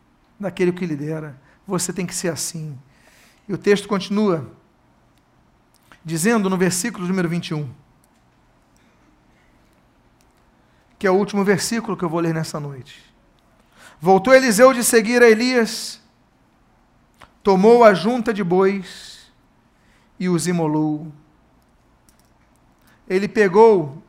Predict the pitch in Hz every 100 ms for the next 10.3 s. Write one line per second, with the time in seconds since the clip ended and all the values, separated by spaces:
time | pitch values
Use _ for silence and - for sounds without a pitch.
0 | - 175 156 165 240 214 185 170 185 180
1 | 190 165 - 175 151 143 185 233 233 175
2 | 202 196 165 156 143 131 - - _ _
3 | _ _ _ _ _ _ _ _ _ _
4 | _ - 160 156 165 151 226 220 - 160
5 | 147 170 165 147 147 156 139 127 - -
6 | _ _ _ _ _ _ _ _ _ -
7 | 180 180 185 175 156 156 143 143 - _
8 | - 160 147 160 143 135 131 - _ _
9 | _ _ - 185 175 190 170 165 - 180
10 | 175 160 139